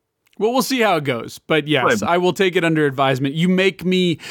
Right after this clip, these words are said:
Speaker 1: you make Far Cry Primal sound like
Speaker 2: It's fun.
Speaker 1: something I was
Speaker 2: Fun.
Speaker 1: very smart in wanting. Like, I feel confident in my
Speaker 2: Mm-hmm.
Speaker 1: purchase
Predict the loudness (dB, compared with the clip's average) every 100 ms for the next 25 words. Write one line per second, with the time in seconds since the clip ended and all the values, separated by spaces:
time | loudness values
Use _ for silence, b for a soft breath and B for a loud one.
0 | B -2 0 2 2 0 -2 0 0 0
1 | 0 0 0 0 0 -2 -4 -6 -8 -2
2 | 0 2 0 -2 -2 0 0 0 -4 -4
3 | -2 0 0 0 0 0 0 2 2 -2
4 | -2 -2 -2 -4 -6 -4 -4 -4 -6 -6
5 | -10 -10 -4 -2 0 0 0 0 0 -2
6 | -2 -2 0 0 0 0 0 0 -2 -2
7 | -2 -4 -10 -10 -14